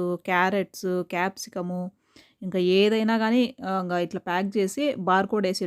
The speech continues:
పెట్టుంటారు అనమాట. అంటే వాళ్ళు బిల్లింగ్‌కి బార్కోడ్ ఉండాలి కదా, అందుకనేసి ఇట్లా ప్యాక్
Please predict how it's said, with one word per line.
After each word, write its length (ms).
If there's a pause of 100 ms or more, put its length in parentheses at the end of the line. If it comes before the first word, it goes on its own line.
పెట్టుంటారు 460
అనమాట. 300
అంటే 280
వాళ్ళు 220
బిల్లింగ్‌కి 580 (280)
బార్కోడ్ 460
ఉండాలి 280
కదా, 180
అందుకనేసి 640 (120)
ఇట్లా 160
ప్యాక్ 280